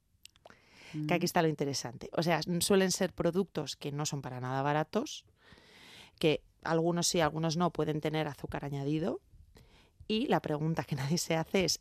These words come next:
Speaker 1: ¿esto me ayuda más que comerme un plato de lentejas? Bueno, yo me la he hecho, lo he mirado por vosotros, me debo a mi sección y, y a mi
Speaker 2: <laughs> Por supuesto.
Speaker 1: presentadora.
Speaker 2: <laughs>
Speaker 1: Y lo cierto es que no, eh, suponen mayor beneficio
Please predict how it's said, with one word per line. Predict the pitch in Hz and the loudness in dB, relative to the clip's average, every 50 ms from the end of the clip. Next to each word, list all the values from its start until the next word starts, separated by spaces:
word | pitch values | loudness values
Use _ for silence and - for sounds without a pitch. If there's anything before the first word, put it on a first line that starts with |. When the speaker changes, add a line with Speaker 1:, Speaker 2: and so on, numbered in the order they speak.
| - | -2
Speaker 1:
¿esto | - 175 - - - 196 | -2 -2 0 2 2 2
me | 202 202 | 2 4
ayuda | 196 196 196 196 196 | 4 4 4 4 4
más | 196 196 190 | 2 2 0
que | - - 180 | -2 -4 0
comerme | - 185 185 180 185 | 2 2 4 4 2
un | 180 170 | 0 0
plato | - 185 180 - 180 | 0 0 2 2 2
de | 180 | 2
lentejas? | 180 180 180 180 180 202 190 - - 127 127 - - - _ _ - - - - - - - - - - - | 4 2 2 0 0 -2 -4 -4 -6 -10 -8 -8 -10 -10 _ _ -20 -20 -20 -20 -20 -20 -20 -20 -20 -10 -4
Bueno, | 170 160 - | -4 -2 0
yo | 139 156 180 | 6 6 6
me | 180 202 | 8 8
la | 196 185 170 165 | 8 8 8 6
he | 165 | 4
hecho, | 165 - - - 262 311 - - | 2 0 -4 -6 -6 -8 0 6
lo | 180 180 | 6 6
he | 180 | 6
mirado | 175 165 160 180 190 | 6 4 2 2 2
por | - 151 147 | 2 2 2
vosotros, | 147 143 - 160 151 - 220 240 - | 2 0 0 -2 -2 -2 -4 -2 0
me | 170 151 147 | 2 4 4
debo | 156 160 165 156 | 6 6 8 6
a | 151 | 6
mi | 143 151 | 4 2
sección | 143 - 156 - - 180 180 175 165 151 147 - | 0 0 -2 -2 0 0 2 2 2 2 0 0
y, | 175 160 151 - - | 2 2 2 2 4
y | 170 160 | 4 4
a | 156 | 4
mi | 147 | 4
Speaker 2:
<laughs> | 175 | 4
Por | 175 | 2
supuesto. | - | 2
Speaker 1:
presentadora. | 156 156 170 165 143 156 151 147 156 160 170 220 277 - - | 2 2 2 4 6 6 6 8 8 6 6 4 2 0 -4
Speaker 2:
<laughs> | 208 165 - - 196 - - 523 - - - | -4 -4 -2 -2 -6 -4 -4 -6 -6 -6 0
Speaker 1:
Y | - 240 220 208 202 196 190 - | 4 6 6 8 8 6 4 4
lo | - 190 185 | 4 2 2
cierto | - - 202 202 190 233 | 4 4 4 4 4 4
es | 233 - - | 2 0 2
que | - 180 | 0 -2
no, | 170 175 175 180 180 185 196 - - _ - | 0 0 2 2 2 2 2 0 -4 _ -4
eh, | - 202 185 180 175 170 160 | -2 0 0 0 0 0 0
suponen | - - 190 165 - - 175 180 175 180 | -2 -2 -2 -2 -2 -2 -2 0 -2 -2
mayor | 180 170 170 160 165 165 165 | -2 -2 0 0 0 2 2
beneficio | 170 170 165 156 147 - - 165 - - - 160 160 - - | 2 0 0 -2 -6 -4 -6 -6 -6 -4 -4 -4 -4 -4 -6